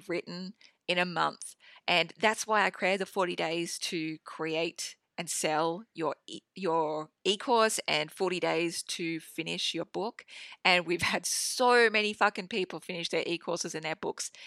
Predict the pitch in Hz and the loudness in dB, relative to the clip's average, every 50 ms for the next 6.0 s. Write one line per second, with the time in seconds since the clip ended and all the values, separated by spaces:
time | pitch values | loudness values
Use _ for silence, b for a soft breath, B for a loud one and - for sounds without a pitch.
0 | B B B - 233 233 208 202 190 202 190 - - - 175 170 170 - - 151 | B B B 0 2 2 4 2 2 2 0 -4 -6 -4 -4 -4 -4 -4 -6 -6
1 | 139 - - - B B B B B B B B B - - 175 180 175 175 170 | -8 -8 -10 -14 B B B B B B B B B -2 0 4 4 4 4 2
2 | - _ - 196 - _ - - - - 466 494 427 233 190 156 175 190 - - | -4 _ -4 -4 -4 _ -10 -10 -2 2 4 6 6 6 4 2 0 -2 -2 -4
3 | - - b b b b b b b b b _ 175 220 220 220 208 208 214 220 | -4 -6 b b b b b b b b b _ 2 4 4 4 2 0 -2 -2
4 | 233 226 220 196 185 - 170 _ - 208 226 226 254 247 - - 233 214 - - | -2 -2 -2 -4 -4 -6 -10 _ -6 -4 -2 2 2 0 4 4 2 2 2 -2
5 | 185 - 202 - - 202 185 185 - - - - 190 185 214 240 269 294 320 - | -2 -2 -2 -2 0 0 2 2 2 0 0 0 2 4 4 4 2 0 -2 -8